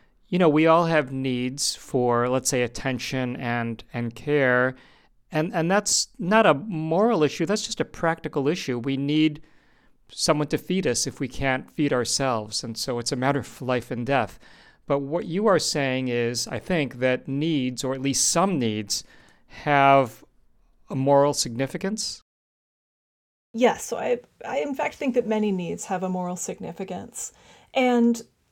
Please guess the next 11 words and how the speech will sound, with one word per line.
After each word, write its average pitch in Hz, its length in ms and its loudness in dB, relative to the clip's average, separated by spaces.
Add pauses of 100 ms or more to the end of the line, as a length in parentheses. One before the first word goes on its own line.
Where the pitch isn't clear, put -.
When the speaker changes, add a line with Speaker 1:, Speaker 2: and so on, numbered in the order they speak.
(260)
Speaker 2:
the 254 140 0
reason 285 420 0
they're 208 100 2
morally 190 360 -2
significant 202 840 -4
is 214 140 -8
because 233 440 -2
if 220 140 2
they're 196 160 0
not 208 380 0
met, 185 580 -6